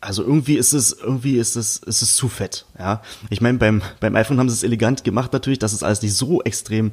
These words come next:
dicht beieinander wirkt, dass, dass sie dieses Apple-Logo das erste Mal in die Mitte gerückt haben. Ähm, aber beim, beim, bei dem Samsung, äh, bei dem Ultra Plus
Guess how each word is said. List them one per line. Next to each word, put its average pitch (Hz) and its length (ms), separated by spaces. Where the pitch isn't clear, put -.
dicht 110 560
beieinander 104 440
wirkt, 127 200
dass, - 280
dass 107 180
sie 113 60
dieses 98 180
Apple-Logo 131 500
das 110 120
erste - 280
Mal 113 180
in 113 100
die 110 80
Mitte 120 220
gerückt 98 300
haben. 135 160
Ähm, 104 280
aber - 160
beim, 104 160
beim, 98 560
bei - 100
dem 95 140
Samsung, 143 500
äh, 78 220
bei - 120
dem - 180
Ultra 143 420
Plus - 520